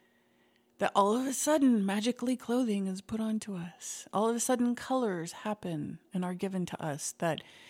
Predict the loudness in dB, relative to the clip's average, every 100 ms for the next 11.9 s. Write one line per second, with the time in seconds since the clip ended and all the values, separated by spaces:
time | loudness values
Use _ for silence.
0 | -20 -20 _ 2 4 4 0 0 4 6
1 | 6 4 0 0 0 2 0 -2 -6 -8
2 | -4 0 2 2 0 -2 0 0 0 0
3 | 0 -2 0 0 0 -2 -2 -2 0 0
4 | -2 -4 -8 -6 -4 -4 -4 -8 -8 -6
5 | -2 0 0 -4 -4 -4 -6 -10 -10 -6
6 | -6 -6 -12 -14 -20 -20 -10 -2 -2 -2
7 | -4 -6 -6 -6 -4 -4 -6 -6 -6 -6
8 | -6 -6 -12 -14 -16 -18 -20 -20 _ _
9 | _ _ _ _ _ _ _ _ _ _
10 | _ _ _ _ -4 -2 0 2 4 4
11 | 2 0 -2 -2 -2 -4 -6 -8 -12